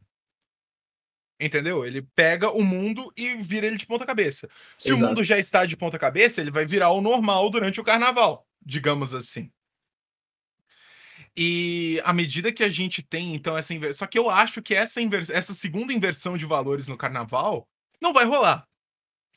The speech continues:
Speaker 1: Entendeu? Eu acho que o carnaval vai ser simplesmente um, como já está sendo, né, de certa forma, esse extremo do resto do ano. Em vez de ser realmente uma inversão de valores e durante o ano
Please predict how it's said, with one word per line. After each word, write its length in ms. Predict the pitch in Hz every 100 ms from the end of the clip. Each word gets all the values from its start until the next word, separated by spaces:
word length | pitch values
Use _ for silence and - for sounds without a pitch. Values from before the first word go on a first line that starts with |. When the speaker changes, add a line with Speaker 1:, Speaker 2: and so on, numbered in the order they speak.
| _ _ _ _
Speaker 1:
Entendeu? 420 | 123 123 120 123 - _ _ _ _ _ _ _ _
Eu 160 | - 147
acho 160 | 165 -
que 60 |
o 40 | 175
carnaval 400 | 196 190 180 185
vai 120 | 202
ser 160 | 208
simplesmente 1160 | 196 220 240 240 208 170 180 202 214 240 233 - _ -
um, 1080 | 208 220 220 220 214 208 202 196 175 147 - - - -
como 280 | 180 180 170
já 160 | 175
está 260 | 180 - 196
sendo, 440 | - 185 277 220
né, 140 | 160 185
de 80 |
certa 300 | - 143 139
forma, 440 | 135 - 135 175 220 _ _ _ - - _ _
esse 560 | 165 190 - - 226 - -
extremo 1080 | 214 - - - - 208 214 240 262 285 220
do 160 | 185 233
resto 420 | 190 220 226 254
do 160 | 220 277
ano. 340 | 175 156 117 _ _ _ _ _ _ _ _ _ _ _ -
Em 120 | 165
vez 260 | 147 180 196
de 80 | 196
ser 220 | 208 175
realmente 480 | 170 247 202 202 208
uma 100 | 190
inversão 480 | 180 185 - 170
de 100 | 165
valores 460 | 175 196 151 170 190
e 60 | 196
durante 420 | 185 170 170 180
o 60 |
ano 260 | 147 151 190